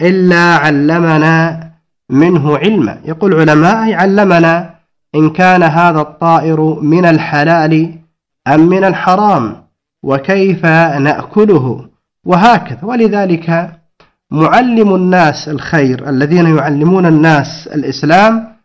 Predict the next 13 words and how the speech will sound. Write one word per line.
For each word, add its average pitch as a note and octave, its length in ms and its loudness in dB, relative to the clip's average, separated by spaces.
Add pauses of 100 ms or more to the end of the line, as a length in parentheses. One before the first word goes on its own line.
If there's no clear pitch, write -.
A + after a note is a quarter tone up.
(280)
يستغفر G3+ 1080 0
لهم G3 640 -2
كل F3 360 -2
شيء، A#2+ 300 -8 (420)
حتى A#3 420 -4
الحيتان F#3+ 560 -2
في E3 80 -6
البحر، A#2 420 -6 (460)
وحتى F#3 420 -2
النملة G3+ 560 2
في D#3+ 120 0
جحرها. C#3+ 480 -6
لما؟ F#3+ 420 2